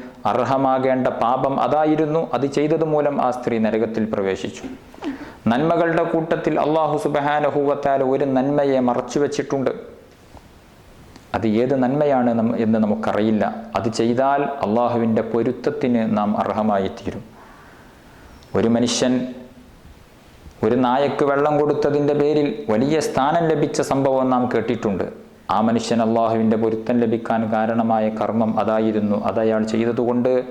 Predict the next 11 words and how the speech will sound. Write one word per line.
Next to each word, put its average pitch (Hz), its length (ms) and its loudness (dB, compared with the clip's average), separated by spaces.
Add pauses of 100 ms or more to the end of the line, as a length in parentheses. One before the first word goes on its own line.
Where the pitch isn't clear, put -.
(420)
അള്ളാഹുവിൻ്റെ 107 560 0
പൊരുത്തത്തിന് 110 640 -2
അദ്ദേഹം 98 520 -2 (420)
അർഹമായി 98 540 0
തീർന്നു. 87 440 -6 (640)
ഇങ്ങനെ 160 320 2 (340)
നമുക്കൊക്കെ 135 680 -2 (220)
അള്ളാഹുവിൻ്റെ 143 640 2
കോപത്തിന് 151 1120 0
നാം 127 180 0
അർഹമാകുന്ന 120 920 0